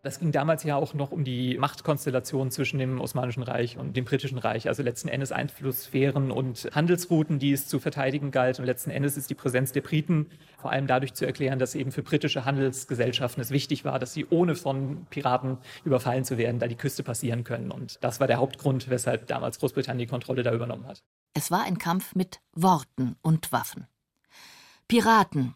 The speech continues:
Speaker 2: so nannten die Briten die Bewohner der arabisch besiedelten Südküste des Persischen Golfs, denen sie vorwarfen, britische Handelsschiffe anzugreifen.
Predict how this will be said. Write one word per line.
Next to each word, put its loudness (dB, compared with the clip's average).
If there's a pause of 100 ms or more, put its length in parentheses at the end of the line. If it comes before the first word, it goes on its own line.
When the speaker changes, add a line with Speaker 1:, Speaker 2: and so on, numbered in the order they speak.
Speaker 2:
so 4
nannten 2
die 0
Briten -2
die -4
Bewohner 2
der -4
arabisch 0
besiedelten -2
Südküste -2
des -4
Persischen 0
Golfs, -2 (100)
denen 2
sie -2
vorwarfen, 2 (100)
britische 0
Handelsschiffe -2
anzugreifen. -6